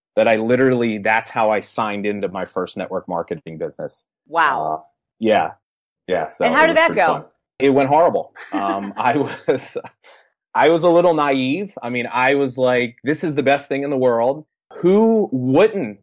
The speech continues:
Speaker 1: be interested in this?" And, um, I found out really quickly a lot of people wouldn't, 'cause the first phone call that I made was to a good friend of mine that basically told me I was crazy.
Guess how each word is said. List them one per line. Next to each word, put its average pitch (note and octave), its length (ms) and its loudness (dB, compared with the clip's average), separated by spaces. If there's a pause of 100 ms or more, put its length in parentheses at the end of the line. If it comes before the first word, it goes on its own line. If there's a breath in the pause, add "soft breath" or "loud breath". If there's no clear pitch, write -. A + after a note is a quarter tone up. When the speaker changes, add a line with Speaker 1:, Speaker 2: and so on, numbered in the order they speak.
Speaker 1:
be A#2 200 -4
interested G#2+ 540 -8
in F#2 120 -8
this?" - 400 -10 (500)
And, A#2+ 360 0
um, A#2+ 380 2
I B2+ 140 0
found G3 280 0
out G#3+ 140 4
really F#3 220 4
quickly F3 380 -2
a B2+ 60 2
lot C3 220 0
of D#3 80 -2
people A2 320 -6
wouldn't, G2+ 360 -6
'cause A2 160 -6
the A#2 80 -4
first C3 280 0
phone C3 220 0
call A2+ 300 0
that G#2 120 -2
I G#2 60 -4
made G#2 240 -2
was G#2 180 -6
to A2 140 -4
a G#2 40 -2
good G#2 200 -4
friend A2+ 240 0
of G#2 100 -2
mine F#2+ 260 -4
that G2+ 140 -4
basically A2 460 -2
told G#2 220 0
me G2+ 100 -2
I F#2+ 80 2
was F#2 160 -6
crazy. G2 600 -2